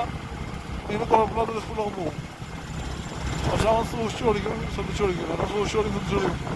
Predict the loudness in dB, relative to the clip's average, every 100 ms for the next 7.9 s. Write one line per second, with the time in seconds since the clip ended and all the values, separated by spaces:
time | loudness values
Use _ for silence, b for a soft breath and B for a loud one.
0 | -4 -4 -6 -8 -6 -4 -2 4 8 8
1 | 6 0 0 2 2 2 4 6 6 6
2 | 8 8 6 4 -2 -6 -6 -6 0 0
3 | 6 8 8 6 4 0 2 6 6 6
4 | 4 4 4 4 4 4 2 4 4 6
5 | 6 8 8 6 6 8 8 10 8 8
6 | 6 2 -2 -4 -6 -6 -6 -6 -6 -4
7 | -4 0 2 6 8 8 6 4